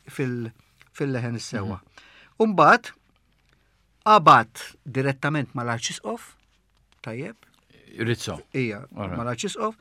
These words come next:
Speaker 1: tajjeb? Eh, għal dana joqgħod jipritka ħafna biex ikun hemm il-modesta fil-ilbies, per eżempju. Tajjeb? U, eh, u fl-istess ħin,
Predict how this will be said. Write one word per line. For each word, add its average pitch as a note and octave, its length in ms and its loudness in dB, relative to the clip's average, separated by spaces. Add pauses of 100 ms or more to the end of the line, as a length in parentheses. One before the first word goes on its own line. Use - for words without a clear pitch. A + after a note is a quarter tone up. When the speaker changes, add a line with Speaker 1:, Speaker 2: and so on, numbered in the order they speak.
(260)
Speaker 1:
tajjeb? F3+ 320 -2 (760)
Eh, B2 380 0 (320)
għal D#3+ 200 4
dana E3+ 320 4 (360)
joqgħod C#3+ 260 -6
jipritka F3 420 -4
ħafna D3+ 260 0
biex C3 140 -8
ikun C#3 140 -4
hemm C3+ 120 -2
il-modesta B2 600 -4
fil-ilbies, A#2 760 -10
per A2 140 -12
eżempju. G#2 460 -16 (560)
Tajjeb? C#3 340 -4 (680)
U, E3+ 100 2 (360)
eh, B2 440 0 (1000)
u D3 80 0
fl-istess C#3+ 420 -2
ħin, B2 320 -2